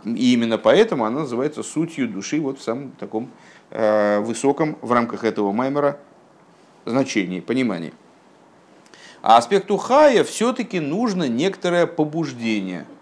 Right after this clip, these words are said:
для того, чтобы устремиться наверх. Почему?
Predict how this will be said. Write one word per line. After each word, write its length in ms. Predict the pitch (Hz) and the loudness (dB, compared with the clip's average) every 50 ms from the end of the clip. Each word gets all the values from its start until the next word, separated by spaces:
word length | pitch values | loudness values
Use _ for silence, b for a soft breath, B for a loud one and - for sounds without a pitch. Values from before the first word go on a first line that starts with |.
| _ _ _ - - | _ _ _ -20 -18
для 300 | - 110 120 135 139 131 | -12 -6 0 2 2 2
того, 400 | 131 - 113 110 127 185 233 240 | 4 4 2 2 2 0 -2 -2
чтобы 380 | - - - 147 165 180 202 202 | -4 0 0 2 4 4 4 4
устремиться 880 | 208 - 139 123 - - - 120 113 110 113 135 151 - - 151 151 156 | 2 0 -4 -6 -4 -4 -2 -2 0 0 -2 -4 -6 -6 -6 -6 -6 -6
наверх. 420 | - - 131 123 113 95 - - - - - _ _ _ _ B B B B B B B B - | -6 -6 -4 -4 -4 -6 -8 -12 -16 -20 -20 _ _ _ _ B B B B B B B B 0
Почему? 580 | - 147 143 - 202 202 175 127 107 104 127 | 0 2 2 2 2 2 2 2 2 0 -2